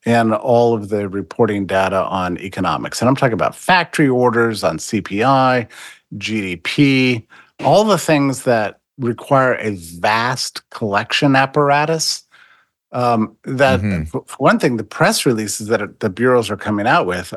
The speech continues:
Speaker 1: are contradicted by the particulars of the data itself. And so I scramble every time with the jobs reports coming out. And I've noticed they say, "Oh, look, there's three hundred fifty, uh, thousand new jobs." Then you look at it and see the multiple job holders,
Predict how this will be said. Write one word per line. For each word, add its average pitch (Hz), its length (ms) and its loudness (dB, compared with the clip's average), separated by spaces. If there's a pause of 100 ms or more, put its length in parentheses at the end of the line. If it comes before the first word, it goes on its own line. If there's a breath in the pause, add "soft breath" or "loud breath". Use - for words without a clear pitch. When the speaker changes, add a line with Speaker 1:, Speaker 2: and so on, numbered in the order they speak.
Speaker 1:
are 113 80 -6
contradicted 120 680 0
by 104 140 2
the 95 100 -8
particulars 127 680 0
of 101 80 -6
the 95 80 -4
data 110 300 2
itself. - 540 -2 (460 loud breath)
And 139 140 2
so 139 80 4
I 170 100 4
scramble 180 640 2
every 135 160 0
time 208 240 0
with 120 100 -2
the 113 100 -4
jobs 147 460 2
reports 101 400 -6
coming 98 300 -6
out. 71 260 -10 (720)
And 127 540 2
I've 120 240 -4
noticed 175 320 4
they 131 80 -2
say, 135 180 -2
"Oh, 262 200 6
look, 202 200 2
there's 165 200 -4
three 190 120 0
hundred 175 160 0
fifty, 147 460 -2
uh, 127 180 0
thousand 127 440 2
new 117 120 -2
jobs." 143 420 2 (300 loud breath)
Then 143 140 0
you 185 100 -2
look 202 260 2
at 269 160 2
it 285 200 -2 (360 soft breath)
and 139 160 0
see 170 240 4
the 127 140 0
multiple 127 460 2
job 120 320 2
holders, 175 640 -4